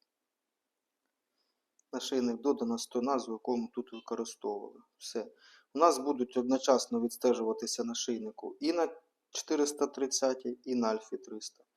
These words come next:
На Альфі триста от Т п'ятий супутник і зловив, хоча ми в приміщенні знаходимося, він є. На чотириста тридцятій він теж є.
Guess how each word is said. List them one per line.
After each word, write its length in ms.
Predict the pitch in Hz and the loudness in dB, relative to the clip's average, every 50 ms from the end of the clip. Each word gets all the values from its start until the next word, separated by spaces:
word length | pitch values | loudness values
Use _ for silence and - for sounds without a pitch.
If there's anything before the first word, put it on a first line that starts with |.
| _ _ _ _ _ _ _ _ | _ _ _ _ _ _ _ _
На 80 | - 233 | -2 0
Альфі 240 | 117 117 117 - 151 | 0 0 0 -4 -4
триста 420 | 151 - 196 185 - - - 123 | -2 2 2 2 2 2 2 2
от 160 | 120 120 120 | 2 2 2
Т 80 | - 120 | -4 -4
п'ятий 340 | - - 117 113 113 113 117 | 0 2 0 0 0 -4 -6
супутник 640 | - - 120 - _ - 123 - 113 113 113 - | -6 -8 -10 -14 _ -14 -10 -6 -6 -6 -4 -4
і 60 | 120 | -6
зловив, 400 | 117 113 120 147 175 190 185 - - | -4 0 2 4 4 4 2 2 0
хоча 260 | - 135 - - 135 | -6 -8 -4 -2 0
ми 120 | 131 127 | 0 0
в 80 | 120 123 | -2 -2
приміщенні 540 | - 127 127 127 123 120 - - 120 120 117 | -2 0 0 0 0 -2 -4 -6 -6 -6 -6
знаходимося, 840 | - - - 120 - - 117 113 - 117 117 113 113 - - 107 | -6 -6 -10 -10 -4 -4 -4 -4 -4 -8 -10 -10 -10 -8 -6 -4
він 360 | 117 139 160 151 127 120 - _ - | -2 -2 -2 -2 -4 -6 -8 _ -18
є. 220 | 110 107 107 107 - _ _ _ _ _ _ _ _ _ | -8 -8 -8 -8 -8 _ _ _ _ _ _ _ _ _
На 140 | - 143 160 | 0 0 2
чотириста 580 | 160 - - - 165 147 143 139 143 - 139 131 | 2 0 -2 0 2 2 2 2 2 0 -2 -2
тридцятій 600 | 135 - 131 127 - - - 123 123 - - 117 | 0 -2 -4 -4 -2 -2 -4 -4 -6 -6 -8 -8
він 220 | 110 117 113 113 | -6 -6 -6 -8
теж 320 | - - 135 127 110 98 104 | -4 -2 -2 -2 -2 -4 -14
є. 160 | 101 101 | -18 -20